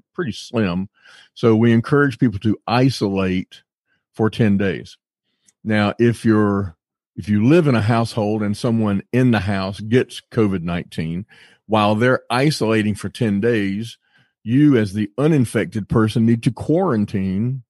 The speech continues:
for fourteen days. So the infected person's isolating and you, the uninfected, are quarantining, which means you s-, too are staying away from people.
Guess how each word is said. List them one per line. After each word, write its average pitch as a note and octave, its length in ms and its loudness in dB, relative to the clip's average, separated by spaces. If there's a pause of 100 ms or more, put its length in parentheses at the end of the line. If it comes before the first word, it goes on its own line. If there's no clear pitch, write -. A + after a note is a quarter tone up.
(240)
for A#2+ 140 -4
fourteen C#3 560 2
days. B1 480 -6 (1300)
So F#2 360 -4 (140)
the A2+ 80 -12 (100)
infected D3+ 580 0
person's C3 380 0
isolating G#2 800 0
and F2+ 180 -6
you, A2+ 180 -2
the G2 160 -4
uninfected, G#2+ 720 -2 (120)
are F2+ 180 -12 (100)
quarantining, G2+ 840 -2 (400)
which A#2+ 220 -4
means A2+ 260 2
you C3+ 160 2
s-, B2+ 140 -6
too C3 480 2
are A2+ 100 0
staying A#2 400 -2
away B2+ 280 2
from F#2+ 200 -4
people. G2+ 460 -10